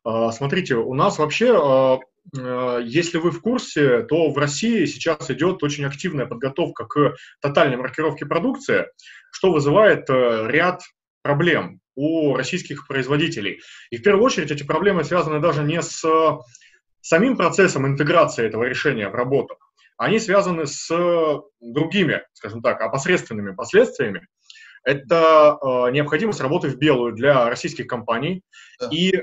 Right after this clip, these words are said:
Speaker 1: повышение цены на материалы, которое, э, такая схема работы, соответственно, вызывает у, вот, при работе, например, с турецкими поставщиками.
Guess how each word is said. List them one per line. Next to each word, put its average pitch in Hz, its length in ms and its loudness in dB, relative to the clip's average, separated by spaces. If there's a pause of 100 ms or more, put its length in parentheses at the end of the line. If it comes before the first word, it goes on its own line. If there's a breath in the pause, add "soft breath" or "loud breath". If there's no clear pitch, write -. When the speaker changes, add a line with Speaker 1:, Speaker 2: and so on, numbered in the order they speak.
(120)
Speaker 1:
повышение 170 560 2
цены 180 340 2
на 143 120 2
материалы, 151 540 2
которое, 147 640 2
э, 110 540 -2
такая 147 300 0
схема 135 280 -4
работы, 143 680 0
соответственно, 131 420 -6
вызывает 139 500 2 (260)
у, 113 720 -6
вот, 107 120 -14 (180)
при 135 160 0
работе, 147 300 2
например, 135 280 -2
с - 60 -12
турецкими 143 400 -2
поставщиками. 104 680 -8